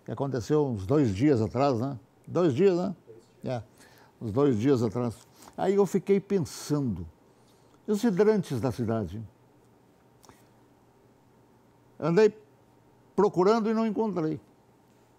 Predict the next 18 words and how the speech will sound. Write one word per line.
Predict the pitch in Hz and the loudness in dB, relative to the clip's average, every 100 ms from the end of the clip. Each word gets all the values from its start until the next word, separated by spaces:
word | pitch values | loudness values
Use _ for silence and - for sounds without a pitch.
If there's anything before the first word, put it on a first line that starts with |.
| _ _ _ _ _ _ _ _ _ _ _ | _ _ _ _ _ _ _ _ _ _ _
Talvez | 151 135 180 190 175 - - - - | -2 2 4 2 0 -12 -16 -18 -18
estejam | - - 175 147 160 | -18 0 0 2 0
esperando | - 156 147 160 147 147 127 - _ _ _ _ _ | 0 2 2 2 0 0 0 -4 _ _ _ _ _
alguma | 127 127 147 | -4 0 0
tragédia | 139 139 120 175 202 170 185 196 _ _ _ _ | 2 2 4 4 2 -2 -8 -14 _ _ _ _
para | - 151 | -2 0
então | 143 170 | 0 -2
se | 160 175 | -2 0
lembrarem | 170 143 156 160 160 | 0 2 2 2 -2
que | 160 156 156 - _ _ - | 0 0 -2 -6 _ _ -6
toda | 151 175 147 | -2 0 0
a | |
cidade | 135 131 143 143 | -2 0 0 0
deveria | 147 147 143 147 | -2 0 0 0
ter | 147 139 | 0 -2
os | 131 | 0
seus | 147 135 | -2 0
hidrantes | 147 117 135 135 - - - | 0 0 -2 -6 -16 -20 -20